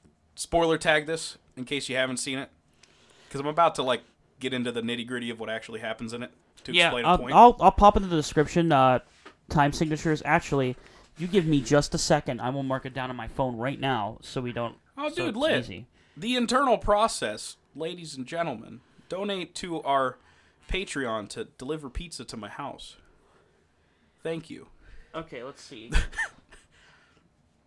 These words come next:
Speaker 2: Uh, let's go thirty-seven thirty.
Speaker 1: Are you gonna leave in you writing down
Speaker 2: Okay.
Speaker 1: the time?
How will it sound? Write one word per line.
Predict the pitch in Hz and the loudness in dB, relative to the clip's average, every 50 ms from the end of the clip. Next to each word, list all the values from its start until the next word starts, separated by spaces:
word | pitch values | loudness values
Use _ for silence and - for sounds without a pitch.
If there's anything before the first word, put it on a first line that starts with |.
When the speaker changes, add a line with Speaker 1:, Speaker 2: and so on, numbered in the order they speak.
| _ _ _ _ _ _ _ _ _ _ _ _ - | _ _ _ _ _ _ _ _ _ _ _ _ -20
Speaker 2:
Uh, | 120 120 | -20 -20
let's | 117 143 143 - | -20 -20 -14 -8
go | - 180 170 160 147 | -4 -2 -2 -2 -4
thirty-seven | 139 - - - 170 165 185 220 214 - - 208 202 220 | -6 -10 -10 -8 -8 -6 -6 -8 -8 -6 -6 -6 -6 -8
thirty. | 214 - - - 156 139 123 123 131 147 180 - _ _ - | -12 -12 -8 -6 -6 -6 -6 -8 -12 -14 -14 -18 _ _ -14
Speaker 1:
Are | 120 143 | -12 -10
you | 208 | -10
gonna | 269 330 349 294 180 | -8 -6 -6 -4 -4
leave | 151 165 170 147 | -4 -6 -6 -6
in | 127 123 131 127 127 | -6 -4 -4 -4 -4
you | 120 110 117 123 123 120 107 | -6 -6 -6 -8 -8 -8 -8
writing | 104 113 117 113 113 117 | -8 -8 -8 -8 -8 -4
down | 110 - 202 | 0 0 2
Speaker 2:
Okay. | 202 202 143 | 2 2 0
Speaker 1:
the | - - | 0 -2
time? | 107 104 117 | -8 -12 -12